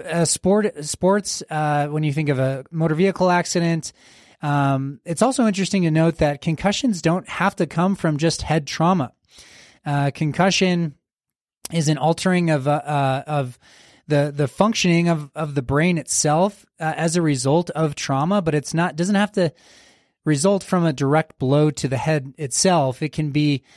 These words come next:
uh, a force applied to the body that then impacts the head. And so, uh, someone that might have, um, a fall, uh, or some sort of, uh, traumatic accident that impacts the rest of the body and the neck,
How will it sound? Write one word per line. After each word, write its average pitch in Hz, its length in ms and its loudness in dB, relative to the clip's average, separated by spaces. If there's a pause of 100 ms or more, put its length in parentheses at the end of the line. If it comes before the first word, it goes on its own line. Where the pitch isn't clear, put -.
(300)
uh, 143 240 -6 (600)
a 156 120 0
force 175 560 0
applied 160 420 0
to 160 80 0
the 131 100 -4
body 151 600 0 (260)
that 143 180 -2
then 151 160 0
impacts 156 640 0
the 131 240 -4
head. 131 240 -4
And 143 160 -2
so, 156 260 2 (500)
uh, 147 200 -8
someone 214 320 2
that 185 160 0
might 170 200 2
have, 156 380 0
um, 143 380 -6
a 139 100 -6
fall, 170 640 2 (380)
uh, 139 240 -4
or 151 140 0
some 185 180 2
sort 175 220 2
of, 143 260 0 (300)
uh, 160 160 -8
traumatic 165 560 0
accident 147 600 0
that 139 120 -2
impacts 151 520 -2
the 151 120 -6
rest 147 220 0
of - 20 -8
the 131 80 -4
body 143 300 0
and 131 100 -2
the 131 60 -2
neck, 156 400 0